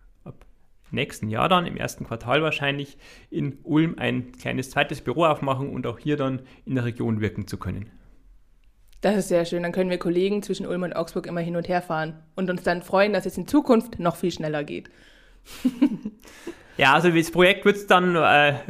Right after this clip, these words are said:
Speaker 1: wahrscheinlich von der Zugfahrt her nicht mehr von uns profitieren,
Speaker 2: <laughs>
Speaker 1: weil, äh, das Projekt dann irgendwann fertig ist, äh, und dann,
Speaker 2: Das stimmt.
Speaker 1: äh, wenn wir schnell fahren können, wird's das Projekt in der Form nicht mehr geben.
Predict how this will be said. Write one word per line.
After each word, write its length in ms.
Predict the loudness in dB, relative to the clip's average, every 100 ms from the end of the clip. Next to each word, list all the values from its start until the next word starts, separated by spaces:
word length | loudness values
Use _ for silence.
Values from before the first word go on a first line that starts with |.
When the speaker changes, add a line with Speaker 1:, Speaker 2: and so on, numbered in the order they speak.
| -6 -8
Speaker 1:
wahrscheinlich 520 | -4 0 2 0 -2
von 200 | -4 -2
der 80 | -2
Zugfahrt 400 | 0 0 2 4
her 80 | 6
nicht 240 | 4 4
mehr 260 | 6 6 4
von 160 | -2 -2
uns 180 | -2 0
profitieren, 600 | 2 4 6 6 4 4 0 -2
Speaker 2:
<laughs> 160 | 0
Speaker 1:
weil, 260 | 6 6 6
äh, 220 | 6 4
das 160 | 2 -2
Projekt 300 | 4 4 4
dann 80 | 0
irgendwann 260 | 0 0
fertig 380 | 2 2 2 -2
ist, 220 | -4 -2
äh, 180 | 0 0
und 140 | -2 -4
dann, 140 | -2
Speaker 2:
Das 140 | -2 -2
stimmt. 160 | -2
Speaker 1:
äh, 40 | 0
wenn 120 | 2
wir 100 | 2
schnell 220 | 2 2
fahren 320 | 4 4 4
können, 360 | 0 0 0 -2
wird's 200 | -6 -8
das 80 | -8
Projekt 260 | -4 -4 -4
in 140 | -4
der 160 | -2 -2
Form 220 | -2 -4
nicht 100 | -4
mehr 140 | -4
geben. 400 | -2 -2 -2 -4